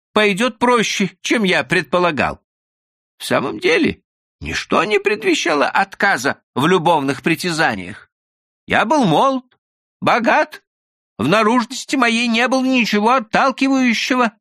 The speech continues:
Вполне естественно было ждать, что мадемуазель Д С примет мое предложение. И вот я решил открыть свою страсть родителям. Слишком буднично и плоско, скажете вы, следовать в таких делах обычаям света. Да,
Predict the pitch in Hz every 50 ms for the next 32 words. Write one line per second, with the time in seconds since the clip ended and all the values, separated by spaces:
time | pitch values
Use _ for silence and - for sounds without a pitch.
0 | _ _ _ _ _ _ _ _ _ _ _ _ _ - 156 202 240 302 311 320
1 | 285 - - - 285 330 277 - - - 285 226 160 139 139 220 269 262 202 147
2 | 120 123 233 277 262 - - - - 165 160 156 139 120 123 135 135 131 117 -
3 | 226 240 220 170 139 131 160 156 - - - 165 240 262 247 - - - _ _
4 | _ _ - 240 240 240 247 277 320 320 240 - _ _ _ - 233 240 226 214
5 | 214 202 165 - _ _ - 190 190 175 185 185 180 147 123 120 110 95 85 76
6 | 71 67 73 - _ _ _ _ _ _ _ _ _ _ _ _ _ _ _ -
7 | 180 240 254 - 202 196 202 247 233 - - 233 262 269 254 - _ - 233 180
8 | 165 - - - 202 202 190 185 165 - - - 196 190 175 - - 214 220 220
9 | 190 170 277 262 - - 160 147 156 151 156 - _ _ _ _ _ _ _ _
10 | _ _ - - 311 339 277 - - 254 220 175 220 269 269 226 214 208 190 -
11 | - 208 180 151 - 170 208 233 226 208 - - 208 - - - 175 160 143 127
12 | - 180 170 160 143 - - _ - - - 214 220 196 165 160 151 143 - _
13 | _ _ - - 185 175 - 196 190 160 151 165 175 180 170 - 175 170 160 185
14 | 185 175 - - 156 151 147 - - 143 151 151 143 - - 120 123 165 180 -
15 | 302 294 240 220 220 233 294 302